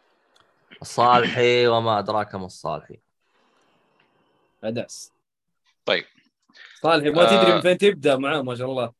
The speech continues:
Speaker 3: والله، لا، ب-، ببدأ بالألعاب اللي لعبتها بالترتيب قبل كذا يعني. في آخر، آخر ما وقفنا يعني. آه، لعبت لعبتين يمكن نفس التصنيف تقريبًا،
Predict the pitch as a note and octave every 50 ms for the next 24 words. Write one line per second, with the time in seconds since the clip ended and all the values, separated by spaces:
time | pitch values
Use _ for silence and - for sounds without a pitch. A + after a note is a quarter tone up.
0 | _ _ _ _ _ _ _ _ _ - A#2+ A#2+ - - G3 C4 F4 D#4 C4 C4+
1 | B3+ G#3+ F3+ F3+ G3 G3+ F3 E3 E3 F#3 E3 E3 E3 D#3+ D#3 D3 C#3+ C#3 C#3 C3+
2 | C3 C3+ B2+ C3 C3+ C3+ C#3 D3+ C3 B2+ B2 A#2 B2+ B2 - A#2 G2+ _ - A2
3 | - - B2 G#2+ G2 F#2 G2+ G2 F#2+ - A2 F#2 F2 D#2+ D#2 - _ _ _ _
4 | _ _ - A#2 A#2 A2+ - A#2+ - - - C3+ D3 D#3 D#3 - - D3 B2+ -
5 | - B2 A#2+ A#2 A2 G#2+ G2 G2+ A2+ - - F#2+ E2+ E2+ D#2+ - _ _ _ -
6 | - - - - - _ _ - - C#3 D3 D#3 F3+ G#3+ F#3+ - - - D#3+ D3+
7 | C#3 C#3 C3+ C3+ C#3+ - - C3+ A#2 A#2 A2+ - - A#2+ A#2 A2 - - _ _
8 | _ _ - B2+ C3+ - - - - - - - - - A2 F#2 - - - _
9 | - C3 C3+ A#2 F2 E2 G#2+ A#2+